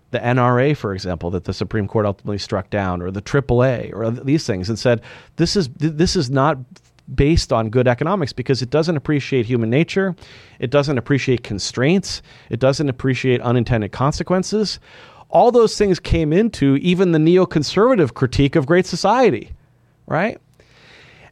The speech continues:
And yet you have these, uh, neoconservatives and other conservatives promoting this, and it, it culminates really with Iraq and with George W. Bush's inaugural address. You read George Bu-, W. Bush's inaugural address today, you're like,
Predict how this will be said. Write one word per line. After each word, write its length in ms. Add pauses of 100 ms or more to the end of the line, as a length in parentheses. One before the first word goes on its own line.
And 160
yet 120
you 120
have 400
these, 260
uh, 220
neoconservatives 960
and 100
other 160
conservatives 640
promoting 540
this, 200
and 80
it, 140
it 160
culminates 580
really 240
with 140
Iraq 520
and 160
with 140
George 300
W. 320
Bush's 420
inaugural 480
address. 340 (240)
You 140
read 240
George 240
Bu-, 340
W. 280
Bush's 320
inaugural 380
address 280
today, 240
you're 160
like, 240